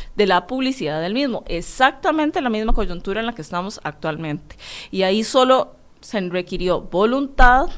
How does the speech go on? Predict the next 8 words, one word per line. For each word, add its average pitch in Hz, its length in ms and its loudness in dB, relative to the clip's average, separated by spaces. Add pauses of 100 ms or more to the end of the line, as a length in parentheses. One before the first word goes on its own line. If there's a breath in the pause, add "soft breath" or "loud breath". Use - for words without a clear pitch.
(460 loud breath)
no 170 140 -6
tanto 208 360 -2
el 208 100 -2
enredo 208 360 2
tecnicismos 226 840 -4
jurídicos, 269 580 -6
si - 120 -12
quisieran, 269 500 -4